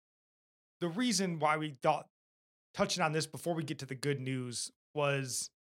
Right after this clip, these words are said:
you know, Christians need to be able to decipher truth from sort of the lies that we live in. Um, and it's everywhere around us all the time. Like, our news media, they're just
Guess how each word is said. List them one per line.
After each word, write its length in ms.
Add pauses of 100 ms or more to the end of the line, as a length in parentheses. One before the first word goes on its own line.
(600)
you 80
know, 120
Christians 540
need 160
to 60
be 160
able 160
to 120
decipher 600
truth 480 (380)
from 260
sort 220
of 60
the 60
lies 400
that 140
we 80
live 260
in. 200 (440)
Um, 380 (100)
and 140
it's 220
everywhere 500
around 480
us 300 (160)
all 180
the 80
time. 400
Like, 220
our 180
news 320
media, 500
they're 160
just 420